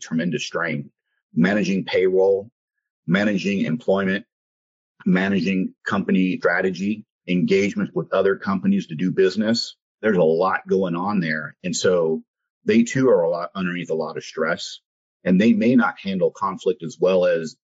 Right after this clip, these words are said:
everybody else around them. And, and they need to help get, get through it as well. And so em-, employee empathy is super important in trying to understand that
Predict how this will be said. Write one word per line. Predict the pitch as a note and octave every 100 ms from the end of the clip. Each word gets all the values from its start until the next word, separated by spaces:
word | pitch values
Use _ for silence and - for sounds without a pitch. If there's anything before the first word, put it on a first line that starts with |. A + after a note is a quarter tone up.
| _
everybody | F#2+ F#2 F2+
else | E2+ F2+
around | E2+ D#2+ G2+ G#2
them. | D2 D2 D#2 _ _ _ _ _ _ -
And, | A2 A#2
and | A2+ A2+
they | C3+
need | D3 C3
to | A2+
help | B2 A#2+ _ A2+
get, | -
get | A2 G2+
through | B2 G#2
it |
as | G2 -
well. | - C#2+ _ _ _ _ _ A2+
And |
so | A#2+ G#2+ F#2+ F#2
em-, | G2 E2+ D#2
employee | G2 - A#2 G#2 A2+ A#2
empathy | G#2+ F2+ - F#2+
is | D#2+ -
super | A2 F#2+ F#2+
important | D#2+ G2+ F#2+ F#2 D#2+ -
in | E2+
trying | - G2+ F#2+
to | -
understand | F#2 D#2+ - F2+ F2+
that | E2 D#2+